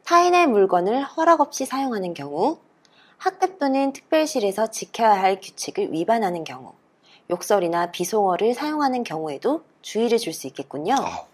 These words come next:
Speaker 2: 네, 맞아요. 진아쌤이 말씀하시는 경우에 주의를 줄 수 있고요. 주의를 주었음에도 학생의 행동에 변화가 없을 경우 뒤에 나오는 제십이 조
Speaker 1: 음.
Speaker 2: 훈육,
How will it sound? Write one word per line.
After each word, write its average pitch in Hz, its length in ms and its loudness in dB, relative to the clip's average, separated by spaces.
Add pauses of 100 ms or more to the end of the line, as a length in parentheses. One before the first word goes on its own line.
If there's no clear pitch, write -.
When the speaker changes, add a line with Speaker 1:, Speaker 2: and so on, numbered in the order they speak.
Speaker 2:
네, 85 120 -2
맞아요. 87 540 -2 (600)
진아쌤이 165 640 4
말씀하시는 120 680 0
경우에 95 580 -4 (220)
주의를 110 360 -2
줄 107 140 -6
수 101 160 -8
있고요. 85 580 -4 (460)
주의를 131 380 2
주었음에도 170 1040 4
학생의 160 440 0
행동에 139 380 -2
변화가 120 360 0
없을 101 360 0
경우 98 440 -2 (380)
뒤에 110 240 4
나오는 101 540 0
제십이 180 500 -4
조 165 360 0
Speaker 1:
음. - 60 -20 (460)
Speaker 2:
훈육, 175 400 0